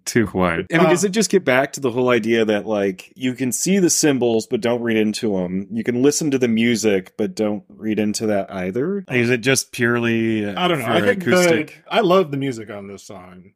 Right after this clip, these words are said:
Speaker 2: Like, all of it. Like, the flute at the beginning, the guit-, I mean, the guitar solo is a classic. It's one of the great guitar solos of all
Speaker 1: Oh,
Speaker 2: time.
Speaker 1: yeah, yeah, sure. I, I guess what I meant was, like, the lyrics themselves, are they just meant to be, like,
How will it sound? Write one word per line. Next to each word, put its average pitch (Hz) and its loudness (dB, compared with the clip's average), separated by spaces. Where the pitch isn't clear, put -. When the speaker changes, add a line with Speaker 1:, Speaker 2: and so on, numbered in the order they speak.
Speaker 2:
Like, 117 -8
all 147 0
of 107 -4
it. 120 -14
Like, 135 -2
the 139 -2
flute 156 2
at 160 -4
the 151 -2
beginning, 135 2
the 127 -2
guit-, - -8
I 156 -2
mean, 156 2
the 139 2
guitar 196 0
solo 113 0
is 101 -8
a 107 -10
classic. 104 -8
It's 95 -20
one 113 -12
of 98 -12
the 92 -12
great 104 -8
guitar 113 -10
solos 101 -14
of - -18
all 294 2
Speaker 1:
Oh, - -2
Speaker 2:
time. 101 -10
Speaker 1:
yeah, 277 2
yeah, 269 2
sure. 156 0
I, 147 0
I 160 2
guess 185 0
what 185 0
I 151 4
meant 135 2
was, 117 0
like, 101 0
the 127 0
lyrics 139 2
themselves, 117 0
are 98 -2
they 107 2
just 101 -2
meant 107 -2
to 110 -6
be, 104 -2
like, 95 -4